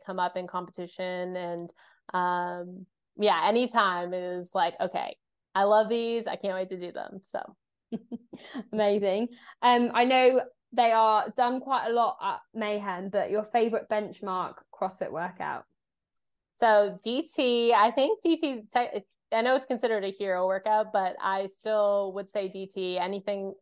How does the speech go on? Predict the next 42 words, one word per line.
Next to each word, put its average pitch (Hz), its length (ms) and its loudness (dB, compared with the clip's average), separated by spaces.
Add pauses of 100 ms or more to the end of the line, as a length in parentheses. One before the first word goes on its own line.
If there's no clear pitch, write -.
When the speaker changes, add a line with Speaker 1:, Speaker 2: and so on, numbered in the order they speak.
(120)
Speaker 1:
that's 190 220 2
all 185 180 2
barbell, 180 600 -2 (280)
I 175 140 -2
want 156 220 -4
it. - 120 -14 (240)
<laughs> 240 640 -4
Speaker 2:
<laughs> - 60 -18
Amazing. 196 480 -2 (340)
And 247 180 6
this 330 220 6 (160)
may 294 340 4
be 254 100 2
a 233 120 4
tough 240 260 -8
question 214 360 -4
for 196 120 -4
you, 185 120 -4
considering 202 520 -4
you've 196 280 -2 (460)
had 214 260 0 (100)
two 220 340 -2
pretty 202 240 0
dream 190 380 -2
teams. 170 500 -6
But 208 200 -2
if 254 280 2
you 254 160 0
were 254 100 2
to 240 160 -4
go 226 160 2
back 196 160 -4
to - 140 -14
the 196 80 -6
games 185 340 -4
on 175 100 -8
a 175 60 -10
team 180 260 -8
and 180 120 -6
you 175 80 -6
could 180 240 -12
build 180 360 -2